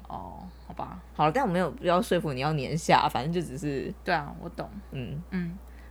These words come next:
Speaker 1: 年下的话，我可能，哎，你可以，年下你最多可能接受，接受到几岁？
Speaker 2: 哦，我刚，哦，等一下，再，等一下再讲。接受，我就觉-，我就是只要有工作就可以，只要有工作就可以啊。
Speaker 1: 那比如说二十二岁还有在工作？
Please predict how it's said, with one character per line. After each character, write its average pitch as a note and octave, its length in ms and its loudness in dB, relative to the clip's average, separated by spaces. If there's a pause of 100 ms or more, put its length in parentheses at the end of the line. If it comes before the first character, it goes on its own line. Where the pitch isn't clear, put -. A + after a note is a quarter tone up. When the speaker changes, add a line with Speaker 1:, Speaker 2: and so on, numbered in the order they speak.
(140)
Speaker 1:
年 G3 240 2
下 A3+ 180 2
的 A3+ 60 2
话， C4+ 120 4
我 C4+ 80 6
可 G#3 120 0
能， D#3 260 -2 (180)
哎， G3 100 0
你 F3+ 100 2
可 A3+ 180 -2
以， D#3+ 60 0
年 F3 180 2
下 F#3+ 140 2
你 F3 40 0
最 E3 120 0
多 E3 100 2
可 E3 140 -2
能 B2+ 100 -4
接 D#3 100 -2
受， C#3+ 160 0 (380)
接 E3 180 4
受 E3 220 0
到 D3 140 2
几 - 180 -12
岁？ - 260 -6 (600)
Speaker 2:
哦， F#3+ 260 12
我 F3+ 120 2
刚， A3+ 280 0 (280)
哦， C#3 180 2
等 C3+ 40 -2
一 C3+ 60 2
下， D3 60 2
再， D#3 100 0
等 G#2 140 -6
一 - 20 -4
下 A#2+ 80 -2
再 A#2+ 80 -2
讲。 G1+ 320 -10
接 G3+ 160 2
受， A#3+ 220 4
我 F#3 100 6
就 C4 100 -2
觉-， - 160 -2
我 G3 60 6
就 G3 100 8
是 C4+ 140 4
只 - 80 4
要 G#3 80 12
有 G3+ 60 10
工 G3+ 180 8
作 G#3 80 8
就 G3+ 80 8
可 - 100 4
以， - 40 6
只 - 100 2
要 G#3+ 60 10
有 F#3 80 10
工 E3+ 180 6
作 E3+ 80 4
就 D#3 100 6
可 C#3 140 2
以 A#2+ 60 2
啊。 F3+ 180 -4 (200)
Speaker 1:
那 C#4 220 4
比 A3 80 6
如 G#3+ 80 8
说 A#3+ 140 6
二 C#4 100 10
十 G3 120 2
二 G#3+ 120 6
岁 G3+ 160 2
还 F#3+ 120 4
有 D#3+ 80 0
在 D#3+ 100 0
工 D#3 180 -4
作？ E3 220 -2